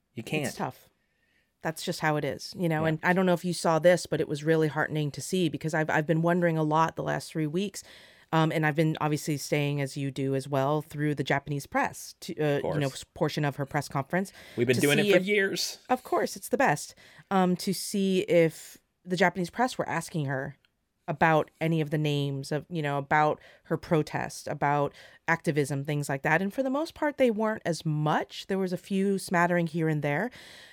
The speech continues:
Speaker 2: But there was a tweet today from somebody in Japan who said it's working because, and they, they sho-, they showed a screenshot of Japanese, uh, television, like,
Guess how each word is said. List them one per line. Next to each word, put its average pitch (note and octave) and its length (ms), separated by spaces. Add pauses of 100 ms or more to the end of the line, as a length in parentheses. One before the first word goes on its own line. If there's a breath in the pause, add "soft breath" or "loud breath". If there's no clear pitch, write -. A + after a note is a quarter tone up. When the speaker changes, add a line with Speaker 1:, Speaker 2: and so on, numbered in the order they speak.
Speaker 2:
But G#3 140
there G#3+ 100
was G3+ 100
a G3 40
tweet B3 300
today E3+ 380
from E3 260
somebody E3+ 320
in D#3+ 120
Japan E3 640
who D#3+ 120
said D#3 440 (340 loud breath)
it's F3 180
working D#3 540
because, D3+ 540 (260 soft breath)
and D#3+ 140
they, D#3 200
they D#3 120
sho-, - 280
they D3+ 140
showed D3+ 220
a - 20
screenshot D3+ 680 (360 loud breath)
of D#3+ 240
Japanese, E3+ 800 (320)
uh, D#3+ 80 (180)
television, D3+ 680 (320 soft breath)
like, E3 300